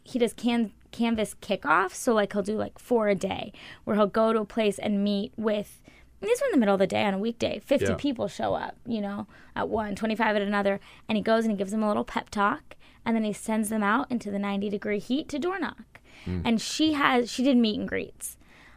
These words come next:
Speaker 1: Um, it's just a different strategy. She was doing just as many too. When I was there,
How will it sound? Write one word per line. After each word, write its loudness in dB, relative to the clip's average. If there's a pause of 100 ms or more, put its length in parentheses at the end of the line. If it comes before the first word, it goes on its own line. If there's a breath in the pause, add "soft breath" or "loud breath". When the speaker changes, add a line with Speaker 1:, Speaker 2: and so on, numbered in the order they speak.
(120)
Speaker 1:
Um, 4 (640)
it's 2
just 0
a 2
different 2
strategy. 2
She -4
was 0
doing 2
just -4
as 0
many -2
too. 0
When 2
I 6
was 2
there, 0